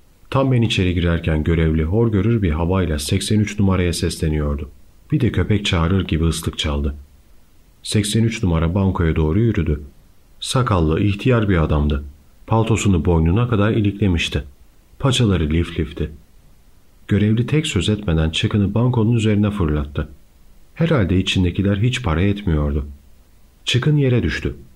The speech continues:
ve açıldı. Dört tane yün erkek donu çıktı ortaya. Herkes kendini tutamayıp güldü.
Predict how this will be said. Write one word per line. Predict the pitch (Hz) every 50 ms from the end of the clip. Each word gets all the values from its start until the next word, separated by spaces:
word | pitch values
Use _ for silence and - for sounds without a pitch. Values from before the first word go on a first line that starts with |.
| - -
ve | 131 135
açıldı. | 123 104 - - 95 80 73 80 67 - - - - _ _ - - -
Dört | 127 127 123 127 127
tane | 98 85 85 92
yün | 92 92 107 110
erkek | 107 98 98 98 - 98 - -
donu | 101 92 90 87
çıktı | - 90 - - 82
ortaya. | 78 78 76 - 80 78 76 73 71 - - - _ _ - - _ - - -
Herkes | - 107 98 92 - 85 - -
kendini | - 87 82 80 80 80 78
tutamayıp | - - - 98 90 85 78 78 78 78 -
güldü. | - 78 73 73 73 71